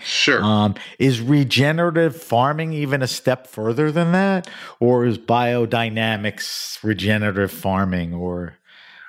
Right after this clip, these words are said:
Speaker 2: I
Speaker 1: I,
Speaker 2: mean
Speaker 1: I think they could, they, they, they, they largely overlap, but
Speaker 2: Okay.
Speaker 1: regener-, regenerative farming is sort of the gold standard, I think, at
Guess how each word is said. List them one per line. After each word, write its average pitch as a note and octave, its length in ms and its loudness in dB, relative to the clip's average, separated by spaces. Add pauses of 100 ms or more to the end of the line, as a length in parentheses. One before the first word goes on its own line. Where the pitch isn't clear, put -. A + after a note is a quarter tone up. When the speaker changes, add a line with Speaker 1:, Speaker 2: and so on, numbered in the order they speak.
(180)
Speaker 2:
I C3+ 140 0
Speaker 1:
I, D3 40 2
Speaker 2:
mean - 100 2
Speaker 1:
I D3 140 2
think F3 400 0 (360)
they C3+ 200 2
could, B2 240 -4 (120)
they, C3+ 180 2
they, B2+ 240 2 (120)
they, B2+ 180 2
they B2+ 260 0
largely A#2+ 460 0
overlap, G2+ 600 -2 (200)
but A2+ 140 0
Speaker 2:
Okay. A#2+ 100 2 (140)
Speaker 1:
regener-, C3 440 2
regenerative B2+ 840 0
farming G#2+ 560 -2
is A2+ 320 -2
sort G2+ 220 0
of G2 160 -10
the G2+ 200 -6
gold G2 260 -4
standard, F#2 480 -6
I F2+ 80 -10
think, - 260 -14
at E2+ 60 -16